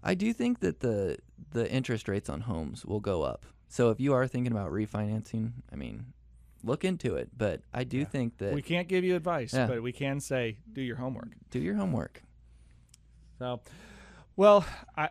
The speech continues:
Speaker 2: I think the cost of capital is really low right now. I think the Federal Reserve may have its hand forced, and we may see rising rates. Certainly in the future, at some point it will happen.
Speaker 1: It has
Speaker 2: Uh,
Speaker 1: to.
Speaker 2: it,
Speaker 1: It
Speaker 2: it,
Speaker 1: can't
Speaker 2: it's
Speaker 1: stay this low.
Speaker 2: it's implied in the numbers that aren't being reported.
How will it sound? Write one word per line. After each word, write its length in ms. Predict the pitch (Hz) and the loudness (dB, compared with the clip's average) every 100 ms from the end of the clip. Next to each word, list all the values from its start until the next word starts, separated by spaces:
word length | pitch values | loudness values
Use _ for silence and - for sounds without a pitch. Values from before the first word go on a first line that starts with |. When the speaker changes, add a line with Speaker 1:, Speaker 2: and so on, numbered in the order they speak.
| - | 2
Speaker 2:
I 120 | 160 | 2
think 180 | 175 156 | 2 -2
the 80 | |
cost 320 | 156 160 151 - | 0 2 2 0
of 80 | 131 | -4
capital 380 | 147 131 - 127 | -2 -2 -2 -6
is 80 | |
really 240 | 117 123 120 | -4 -2 -2
low 200 | 113 117 | -2 -2
right 260 | 123 120 | -2 -4
now. 280 | 123 117 117 | -4 -4 -4
I 80 | 113 | -6
think 180 | 131 123 | -8 -8
the 80 | 117 | -6
Federal 320 | 123 120 117 | -4 -4 -4
Reserve 460 | 110 107 113 104 | -6 -6 -6 -6
may 240 | - 117 117 | -6 -4 -4
have 200 | 113 107 | -6 -8
its 120 | 92 | -10
hand 320 | 117 117 110 | -8 -6 -6
forced, 380 | - 113 113 110 | -8 -6 -6 -6
and 80 | 107 | -8
we 60 | 107 | -4
may 200 | 110 110 | -4 -4
see 340 | 107 - 113 104 | -6 -6 -6 -6
rising 420 | 101 98 98 101 | -8 -8 -10 -10
rates. 340 | 104 104 - - - - | -8 -10 -12 -16 -20 -12
Certainly 380 | - 185 196 175 | 0 2 2 0
in 80 | 147 | 0
the 60 | |
future, 420 | 131 139 131 127 | -2 -4 -4 -4
at 160 | 113 117 | -6 -4
some 200 | - 160 | -2 0
point 220 | - 139 | 0 -2
it 100 | 120 | -2
will 180 | 117 123 | -4 -4
happen. 480 | 113 104 104 87 87 - - | -4 -6 -8 -10 -12 -12 -4
Speaker 1:
It 100 | 143 | 0
has 240 | 160 220 104 | 2 0 0
Speaker 2:
Uh, 40 | |
Speaker 1:
to. 120 | 101 80 113 - - | -2 -2 -4 -10 -10
Speaker 2:
it, 140 | 127 | -6
Speaker 1:
It 40 | 151 | -6
Speaker 2:
it, 80 | 147 | -2
Speaker 1:
can't 280 | 175 196 | 4 4
Speaker 2:
it's 60 | 208 | 4
Speaker 1:
stay 160 | - 180 | 2 2
this 200 | 165 - | 2 2
low. 280 | 120 107 110 - - _ _ - - - - - - - | 2 2 0 -10 -20 _ _ -20 -20 -20 -10 -8 -8 -2
Speaker 2:
it's 180 | 180 175 | 0 0
implied 460 | 160 - 185 190 190 | -2 0 0 2 2
in 80 | |
the 60 | 175 | 0
numbers 340 | 160 151 147 - | 0 0 -2 -4
that 80 | |
aren't 200 | 123 113 | -4 -6
being 160 | 117 104 | -6 -6
reported. 440 | 95 - - - | -6 -8 -10 -14